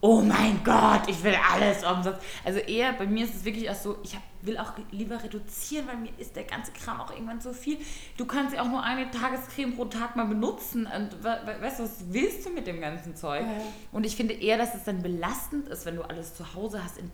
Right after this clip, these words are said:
Speaker 1: rauen Mengen und eine Million Lippenstifte, die du nicht benutzt. Also es ist eher was, wo ich sage, ich suche mir gezielt Sachen aus, die ich wirklich benutze, die ich, Produkte, die ich, wo ich weiß,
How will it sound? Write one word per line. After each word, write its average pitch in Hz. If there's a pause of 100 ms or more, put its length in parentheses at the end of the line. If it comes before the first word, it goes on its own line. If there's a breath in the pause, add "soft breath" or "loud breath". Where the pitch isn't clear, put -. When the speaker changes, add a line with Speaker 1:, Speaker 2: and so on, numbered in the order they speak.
(260)
Speaker 1:
rauen 202
Mengen 214
und -
eine 202
Million 214
Lippenstifte, 208
die 190
du 190
nicht 185
benutzt. 196 (340 loud breath)
Also 196
es 190
ist -
eher 208
was, 208
wo 190
ich 190
sage, 185 (240 loud breath)
ich 180 (100)
suche 208
mir 190
gezielt 226
Sachen 185
aus, 190
die -
ich -
wirklich 196
benutze, 190
die 156
ich, 156 (420)
Produkte, -
die 175
ich, 160
wo 160
ich 156
weiß, 190